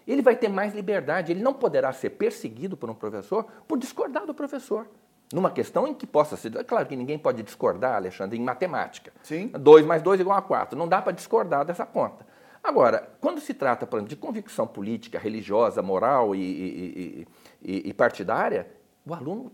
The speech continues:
Speaker 1: tem liberdade de discordar do seu professor, não pode ser perseguido por isso. Então, é óbvio que o nosso projeto é a favor do estudante. O estudante é o, é, é a preocupação principal da Escola Sem Partido. A liberdade de consciência e de crença, o direito do estudante ao pluralismo de ideias,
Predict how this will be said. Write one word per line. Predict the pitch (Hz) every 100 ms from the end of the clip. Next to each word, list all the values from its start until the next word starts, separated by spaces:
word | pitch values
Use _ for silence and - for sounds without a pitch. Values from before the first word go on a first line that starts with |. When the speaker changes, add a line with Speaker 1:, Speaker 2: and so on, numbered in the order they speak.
| _
Speaker 1:
tem | 180 240
liberdade | 247 214 277 139 151 269 220
de | 143
discordar | - 117 101 95
do |
seu | - 101
professor, | 85 78 - 170
não | 240
pode | 262 -
ser | 190
perseguido | - 139 120 113 107
por | - 82
isso. | - - _ _ _ _ - - _
Então, | 180 180 247 320 -
é | 202 175
óbvio | 202 302 226 107 92 - -
que |
o | 151
nosso | 135 131
projeto | 120 113 104 - 208
é |
a |
favor | 254 269 170 175
do | 226
estudante. | 233 - 180 131 196
O | 147
estudante | - 170 226 233
é | 240
o, | 240
é, | 180 -
é | 175
a |
preocupação | 175 214 214 - 170 185 214
principal | 214 214 - - 240
da | 202
Escola | - 110 101
Sem | 104
Partido. | 101 104 - - _ _ _ -
A | -
liberdade | 120 143 135 117 127 110
de |
consciência | - 104 - 131 151
e | 143
de |
crença, | - 131 131 -
o |
direito | 135 139 165 180
do | 123
estudante | 117 98 101 123
ao | -
pluralismo | - 214 233 165 110 98 92
de | 131
ideias, | 123 104 107 -